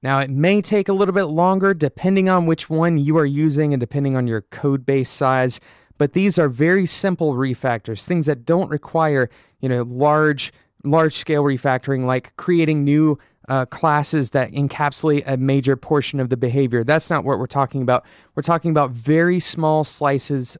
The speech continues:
of your application. Because refactoring code at its simplest level means leaving things better than you found them. Whether that means the code is more readable, faster, or otherwise increased in quality or performance,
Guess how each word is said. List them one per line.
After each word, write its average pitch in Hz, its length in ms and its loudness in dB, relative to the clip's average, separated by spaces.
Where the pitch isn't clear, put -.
of 135 140 -4
your 123 100 -2
application. 117 720 -6
Because 190 340 2
refactoring 226 640 0
code 185 400 2
at 160 200 0
its 165 160 -2
simplest 214 600 -2
level 147 360 2
means 135 420 0
leaving 180 540 0
things 196 320 0
better 143 520 0
than 135 300 0
you 143 100 2
found 165 400 2
them. 107 180 -2
Whether 175 260 2
that 180 160 0
means 170 320 2
the 147 80 -2
code 202 300 0
is 131 120 -2
more 151 300 2
readable, 190 600 -2
faster, 160 680 0
or 127 400 -4
otherwise 135 480 0
increased 160 560 -2
in 143 140 -2
quality 147 420 0
or 131 40 0
performance, 175 600 -2